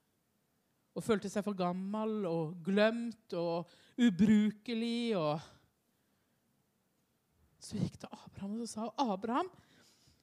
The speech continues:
Hagar, hun plager meg.» Og Abraham, han blir lei seg, så vet han ikke helt hva han skal gjøre, og så,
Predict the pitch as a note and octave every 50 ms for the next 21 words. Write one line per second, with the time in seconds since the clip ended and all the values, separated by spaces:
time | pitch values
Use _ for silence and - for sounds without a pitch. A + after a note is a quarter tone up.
0 | _ _ _ - - - - C4 B3 B3 C4 B3 C#4+ C#4 D4+ D#4+ - - - -
1 | - E4+ F4 D#4+ C#4 A3 G#3 G3+ A#3+ C4 F4+ F#4+ - - - _ _ _ _ _
2 | - - - - - _ _ _ _ _ _ _ _ _ _ _ _ _ _ _
3 | _ _ _ _ _ _ _ _ _ _ _ _ _ _ _ _ _ _ _ _
4 | _ _ _ _ _ _ _ _ _ _ _ _ _ _ _ _ _ _ _ _
5 | _ _ _ _ _ _ _ _ _ _ _ _ _ - _ _ _ - A#3 A#3
6 | - - B3 G#3 E3 C#3 - F#3 G#3 A3 G#3 - G#3 G3 A3+ A3 F#3+ D#3 E3 E3+
7 | - - - A#3+ - - A#3+ G#3+ - - - A3 G#3+ A3 G#3+ C4+ B3 A#3+ A#3 A3+
8 | G3+ F3 E3 F3 F#3 - - - B3 B3+ A#3 G#3+ A3 A#3+ A3 - - A#3+